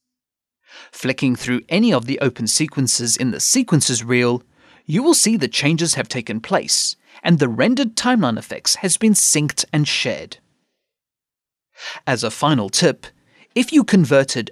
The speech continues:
a few selected segments into batch groups and not the entire sequence, then it might be worth converting version track two into a video track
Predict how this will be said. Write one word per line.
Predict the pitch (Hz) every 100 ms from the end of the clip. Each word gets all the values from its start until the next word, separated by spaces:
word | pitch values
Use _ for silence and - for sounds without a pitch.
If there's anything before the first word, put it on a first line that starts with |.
| -
a |
few | - - 180 247
selected | - 165 147 - -
segments | - 160 143 120 -
into | 120 -
batch | 113 - - -
groups | 156 123 - -
and | 139 127 127
not | 208 -
the | 107 85
entire | - - 87
sequence, | - - 240 226 127 113 - - _ _ _ _ - - -
then | 147 196
it | 180
might | 143 262 -
be | 233
worth | 185 185
converting | - 156 151 151 - 147
version | 113 143 170 160
track | - 110 - -
two | - 269 156 151 - - _
into | 185 180 156
a | 123
video | 113 269 233 139
track | - 120 98